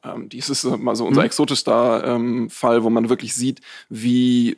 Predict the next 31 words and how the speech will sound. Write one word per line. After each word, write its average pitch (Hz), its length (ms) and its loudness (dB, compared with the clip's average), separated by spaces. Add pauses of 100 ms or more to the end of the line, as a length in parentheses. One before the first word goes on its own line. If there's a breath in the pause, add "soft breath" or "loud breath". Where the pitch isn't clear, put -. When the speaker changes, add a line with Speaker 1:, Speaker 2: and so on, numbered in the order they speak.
(140)
Speaker 2:
Also 135 160 2
die 143 80 4
Speaker 1:
verteilt 143 240 0
Speaker 2:
Stadtvert-, 135 400 -2
Stadtverwaltung 110 720 0
dann 90 60 0
Speaker 1:
Ja, 131 80 4
Speaker 2:
im 101 80 -2
Prinzip, 135 260 0
Speaker 1:
die 120 60 2
Speaker 2:
ne? 147 60 2
Speaker 1:
kann 151 120 2
ich 185 100 0
auch, - 140 -6
ähm, 135 200 2
Speaker 2:
Mhm. 156 60 6
Speaker 1:
ist - 200 -2
das - 120 -6
auch - 180 -6
offiziell. 135 440 2
Die 117 140 -2
Stadt 127 260 0
Wiesbaden 156 420 0
beispielsweise 117 600 0
Speaker 2:
Ja. 101 60 4
Mhm. 139 60 4
Speaker 1:
organisiert 127 440 2
ein 123 120 0
paar 170 200 -2
tausend 165 500 0
Leute, 127 480 2